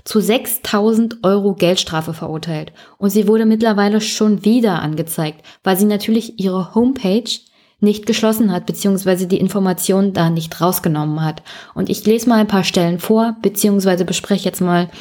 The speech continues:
auch noch das Urteil, das das Gericht hier gegen Frau Henel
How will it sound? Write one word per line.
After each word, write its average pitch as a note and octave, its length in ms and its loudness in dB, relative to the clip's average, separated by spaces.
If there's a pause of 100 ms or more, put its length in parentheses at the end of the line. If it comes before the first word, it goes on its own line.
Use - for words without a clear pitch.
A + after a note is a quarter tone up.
(240)
auch F3+ 160 -2
noch F#3 120 0
das F#3+ 200 0
Urteil, D#3+ 580 0 (240)
das E3+ 140 0
das E3 180 -6
Gericht F3 320 0
hier D#3+ 200 0
gegen G3 240 0
Frau F#3+ 280 0
Henel F3 480 0